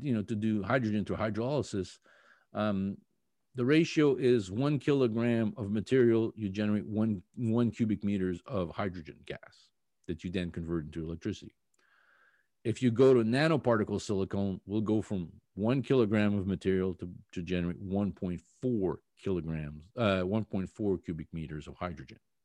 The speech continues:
If you go to porous silicone, okay, you go from one kilogram of material to two cubic meters of hydrogen.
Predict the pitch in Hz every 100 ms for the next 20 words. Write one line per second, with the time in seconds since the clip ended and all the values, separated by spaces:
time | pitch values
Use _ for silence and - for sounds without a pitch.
0 | _ _ - - - _ _ - 101 110
1 | 104 131 117 - - 165 170 127 - 156
2 | 120 82 76 82 - _ _ _ 85 85
3 | 87 - - 98 95 104 95 95 87 -
4 | 87 98 120 117 120 104 107 107 98 95
5 | - 95 95 95 _ _ _ _ _ -
6 | 120 _ - 185 147 - 104 85 - 85
7 | 80 76 65 - _ - 104 95 82 113
8 | 101 80 69 -